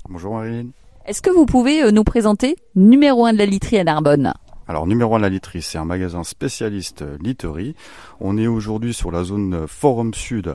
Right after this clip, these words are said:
Speaker 1: à Narbonne, c'est avenue du quatorze. On est sur une surface de vente qui est de trois cents mètres carrés avec à peu près une trentaine d'expositions, euh,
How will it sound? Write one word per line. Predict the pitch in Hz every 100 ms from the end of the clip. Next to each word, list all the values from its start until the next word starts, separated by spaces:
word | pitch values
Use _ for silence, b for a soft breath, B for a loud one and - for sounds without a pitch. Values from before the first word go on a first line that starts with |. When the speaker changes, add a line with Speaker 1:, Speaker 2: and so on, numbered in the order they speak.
| -
Speaker 1:
à | 82
Narbonne, | 78 76 92 156
c'est | - 80
avenue | 80 76 78
du | 73
quatorze. | - - 113 139 131 - B B B B
On | 90 95
est |
sur | 92 101
une | 98
surface | - 101 - 101 101
de | 101
vente | 104 107
qui | 104 90
est | 85
de | 85
trois | - 98
cents | - 82
mètres | 78 -
carrés | 76 80 92
avec | 87 78 -
à | 71
peu | -
près | - 85
une | 82 73
trentaine | - 85 76 78
d'expositions, | 73 - - 78 73 - 78 87 95
euh, | 78